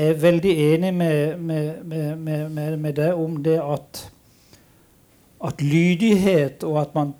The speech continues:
trimmer menneskene, eller mennesket, til på en eller annen måte å bli fremmedgjort for seg selv, fordi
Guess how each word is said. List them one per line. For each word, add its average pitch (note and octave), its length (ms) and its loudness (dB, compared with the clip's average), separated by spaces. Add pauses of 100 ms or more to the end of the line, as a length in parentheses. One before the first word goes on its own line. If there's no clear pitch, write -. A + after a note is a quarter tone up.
(240)
trimmer F3 680 6
menneskene, E3 720 0 (580)
eller D3 200 0
mennesket, E3 840 2 (1300)
til E3+ 220 4 (1080)
på F3+ 120 0
en F3+ 100 2
eller E3+ 160 4
annen E3 140 2
måte E3+ 320 6
å E3 80 2
bli F3 160 4
fremmedgjort F#3 760 4
for E3 160 -4
seg F3 140 -2
selv, F#3 500 0
fordi E3+ 560 -2